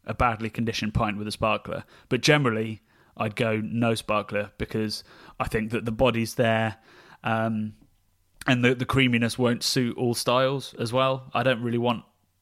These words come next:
a creamy bitter. <clears throat> I'd love a creamy mild. I think it's, you know, it's horses for courses, I guess is what I'm trying to say. Um, so I, I flip between the two, and when I'm in the north, I obviously have a sparkler. I'm not gonna tell a northerner to take a sparkler off in their own pub.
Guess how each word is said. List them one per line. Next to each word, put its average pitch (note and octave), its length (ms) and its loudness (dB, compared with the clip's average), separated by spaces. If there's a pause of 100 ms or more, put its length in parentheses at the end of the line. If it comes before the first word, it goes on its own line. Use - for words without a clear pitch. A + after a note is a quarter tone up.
(160)
a A#2+ 60 -2
creamy A2+ 400 -2
bitter. A2+ 460 -4 (240)
<clears throat> - 800 -6
I'd C3 100 2
love F3 140 6
a C#3 40 0
creamy C#3 360 2
mild. G#2+ 440 0 (300)
I F#3 80 4
think A#3+ 180 0
it's, G3+ 140 -2
you C#4 80 0
know, F#3 80 4
it's G#3+ 80 0
horses A3+ 380 2
for - 100 -6
courses, F#3 480 2
I - 80 -4
guess A#2+ 240 0
is A2+ 80 -4
what A#2 140 2
I'm A2+ 100 -2
trying A#2 220 -2
to A#2+ 80 -2
say. C3+ 340 -2 (560)
Um, B2+ 580 2 (340)
so D3+ 320 2
I, D#3 280 4
I D#3 60 4
flip F#3 320 0
between D3 300 2
the C3 60 0
two, C3+ 300 2
and D3 80 0
when D3+ 100 2
I'm C#3+ 120 4
in C#3 100 2
the C3+ 60 2
north, B2+ 360 2
I C3 140 2
obviously B2 540 0
have G#2 160 -4
a - 60 -10
sparkler. E2+ 500 -4
I'm A#2 100 2
not A2+ 140 -2
gonna A2 160 -4
tell A2 240 -4
a G#2+ 40 -6
northerner G#2+ 420 -4
to - 120 -12
take G#2+ 220 -6
a A2 60 -12
sparkler A2+ 440 -2
off G#2+ 160 -10
in G#2+ 80 -4
their G#2 140 -6
own G2 160 -8
pub. D3+ 280 2